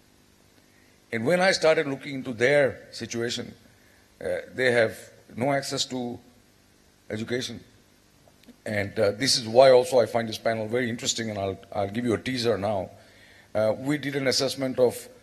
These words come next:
uh, open and distance learning courses and O E Rs, more or less across the spectrum. And the most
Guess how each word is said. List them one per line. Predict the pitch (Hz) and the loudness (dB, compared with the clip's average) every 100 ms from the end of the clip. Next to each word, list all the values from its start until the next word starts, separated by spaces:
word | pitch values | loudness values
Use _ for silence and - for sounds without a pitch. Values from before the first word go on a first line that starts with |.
| - _ _ 110 | -20 _ _ 0
uh, | 113 107 104 - - _ _ - | 2 2 0 -6 -20 _ _ -4
open | 139 135 120 | -2 0 -2
and | 110 | -2
distance | 120 127 120 113 120 | -4 -4 -6 -6 -2
learning | 123 117 | -2 -2
courses | 110 127 117 107 - - - - | -2 -2 -2 -6 -10 -16 -20 -6
and | 107 101 | -6 -2
O | 110 110 | 0 2
E | 107 | 6
Rs, | 110 92 - - - _ _ _ - | 6 4 -2 -10 -18 _ _ _ -8
more | 107 123 | 0 0
or | 120 | 2
less | 120 | 0
across | - 117 107 | 2 0 0
the | 90 | -2
spectrum. | - 101 - 92 - _ _ _ _ _ _ _ - | -4 -6 -6 -12 -14 _ _ _ _ _ _ _ -10
And | 110 | -6
the | 110 | -2
most | 135 - | -2 -4